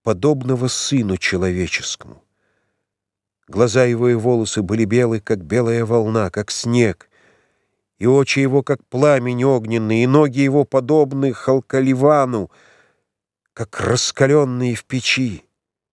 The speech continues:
и лицо его, как солнце, сияющее в силе своей. И семь громов проговорили: «Свят, свят, свят, Господь Бог Вседержитель, который есть и был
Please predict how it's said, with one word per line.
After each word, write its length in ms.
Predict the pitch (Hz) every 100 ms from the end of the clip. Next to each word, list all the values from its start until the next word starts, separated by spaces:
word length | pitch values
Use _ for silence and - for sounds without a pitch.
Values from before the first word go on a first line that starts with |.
| _ _ _ _ _ _ _ _ _
и 80 | 113
лицо 460 | 98 - - 156 147
его, 220 | 120 110
как 220 | 113 -
солнце, 580 | - - 135 113 - 98
сияющее 680 | - 107 113 107 92 - 101
в 80 | -
силе 380 | - 107 90
своей. 600 | 87 - 90 90 90 78 _ _ _ _ _ _ _ _
И 100 | 95
семь 460 | - 127 143 139 127
громов 640 | 135 131 131 143 135 -
проговорили: 840 | 123 123 120 120 120 131 127 110
«Свят, 800 | 98 - - 80 87 131 131 131
свят, 560 | - - 92 104 127 117
свят, 680 | - - 101 117 135 131 - _
Господь 640 | 104 117 - - 120 110
Бог 340 | 92 120 117
Вседержитель, 1300 | - - 113 107 107 98 95 120 151 123 127 113 90 _ _ _ _ _ _ _
который 500 | 92 90 107 104 101
есть 760 | 95 104 120 151 165 - -
и 80 | 139
был 540 | 110 92 143 131 117